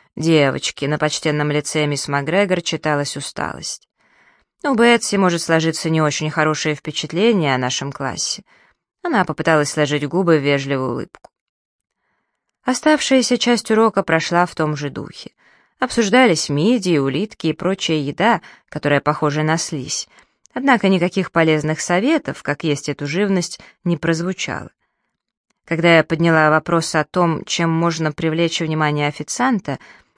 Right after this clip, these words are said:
Венеция, к ужасу мисс Макгрегор, демонстративно скрестила ноги.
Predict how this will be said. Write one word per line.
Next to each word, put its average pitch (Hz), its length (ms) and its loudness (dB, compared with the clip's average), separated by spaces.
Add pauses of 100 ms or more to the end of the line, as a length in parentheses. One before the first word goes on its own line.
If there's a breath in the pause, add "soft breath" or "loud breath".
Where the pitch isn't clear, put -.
(120)
Венеция, 160 720 2
к 190 120 -6
ужасу 175 340 -2
мисс 175 240 -2
Макгрегор, 170 540 0 (340 soft breath)
демонстративно 190 880 2
скрестила 170 640 -2
ноги. 180 460 -4